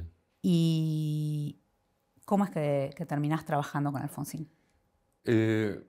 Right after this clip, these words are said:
Speaker 2: empieza porque vengo de una familia de clase media, trabajadora,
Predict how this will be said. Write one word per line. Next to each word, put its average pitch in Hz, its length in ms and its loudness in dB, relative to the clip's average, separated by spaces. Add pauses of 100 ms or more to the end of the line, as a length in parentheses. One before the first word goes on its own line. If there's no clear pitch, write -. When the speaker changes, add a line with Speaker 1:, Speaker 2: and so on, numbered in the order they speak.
(140)
Speaker 2:
empieza 175 840 2
porque 104 840 2 (380)
vengo 113 580 -2
de 135 60 2
una 131 240 0
familia 127 420 4
de 104 320 0
clase 113 300 -2
media, 156 500 4
trabajadora, 135 960 4